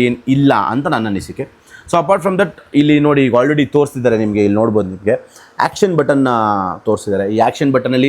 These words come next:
ನಿಮಗೆ ಯಾವುದಾದ್ರೂ ಕಸ್ಟಮೈಸ್ ಮಾಡ್ಕೋಬೋದು. So, ಡಬಲ್ ಕ್ಲಿಕ್ ಮಾಡಿದ್ರೆ ಏನು ಆ್ಯಕ್ಷನ್ ಬಟನ್ ಮಾಡ್ಬೋದು, ಯಾವ ಥರ ಕಸ್ಟಮೈಸ್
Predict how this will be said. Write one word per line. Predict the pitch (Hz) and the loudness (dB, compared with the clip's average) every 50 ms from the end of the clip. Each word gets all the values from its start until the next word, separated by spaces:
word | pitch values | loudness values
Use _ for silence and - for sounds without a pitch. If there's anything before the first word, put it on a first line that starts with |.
| 131 135 | 0 -2
ನಿಮಗೆ | 123 117 110 117 104 - - - - - _ - 117 | -2 0 0 0 0 -2 -6 -16 -20 -14 _ -2 0
ಯಾವುದಾದ್ರೂ | 120 127 151 165 151 156 147 156 - 131 | 0 2 2 2 2 2 2 0 0 -2
ಕಸ್ಟಮೈಸ್ | 127 - 151 147 139 135 120 120 117 | -2 0 0 0 0 0 0 -2 -2
ಮಾಡ್ಕೋಬೋದು. | 113 127 - - 147 127 123 120 110 120 120 123 123 - _ _ _ _ _ - | -2 -2 0 -2 0 0 2 2 2 2 0 0 -2 -4 _ _ _ _ _ -4
So, | - 123 113 | -2 0 0
ಡಬಲ್ | 127 123 135 139 135 | 2 2 2 0 0
ಕ್ಲಿಕ್ | 143 139 - 135 | -2 -4 -2 -2
ಮಾಡಿದ್ರೆ | 131 123 127 123 127 | 0 2 2 2 2
ಏನು | 123 120 113 | 0 -2 -4
ಆ್ಯಕ್ಷನ್ | - - 123 113 110 | -6 -6 -4 -4 -4
ಬಟನ್ | 98 113 110 110 | -2 -4 -4 -4
ಮಾಡ್ಬೋದು, | 104 101 101 104 98 104 104 107 - - - - - - - - 117 | -4 -2 -2 0 0 0 0 -2 -2 -6 -14 -16 -16 -12 -6 -4 -2
ಯಾವ | 120 135 131 | -2 -2 -2
ಥರ | 139 135 135 | -4 -4 -4
ಕಸ್ಟಮೈಸ್ | 127 - 143 131 127 113 | -4 -2 -2 -2 -2 -2